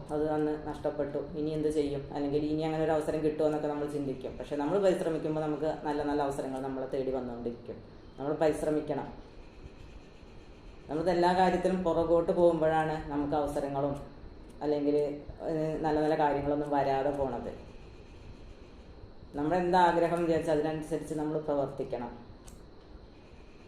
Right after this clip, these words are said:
നമ്മൾ പറയും, "അതൊരു ഭാഗ്യാണ്, ലക്കാണ്, അല്ലെങ്കിൽ അത് അങ്ങനെയൊക്കെ നടക്കുള്ളൂ" എന്നൊക്കെ നമ്മൾ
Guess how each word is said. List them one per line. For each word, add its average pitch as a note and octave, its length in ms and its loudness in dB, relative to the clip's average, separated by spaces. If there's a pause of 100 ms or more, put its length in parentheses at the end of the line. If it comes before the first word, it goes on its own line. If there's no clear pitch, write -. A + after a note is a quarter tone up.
(2000)
നമ്മൾ D#3 220 0
പറയും, E3+ 400 4
"അതൊരു E3 220 2
ഭാഗ്യാണ്, D3+ 720 4
ലക്കാണ്, D3+ 460 2
അല്ലെങ്കിൽ D3+ 760 2
അത് D3+ 400 0
അങ്ങനെയൊക്കെ D#3+ 420 0
നടക്കുള്ളൂ" D3+ 480 2
എന്നൊക്കെ E3+ 280 0
നമ്മൾ F3+ 380 4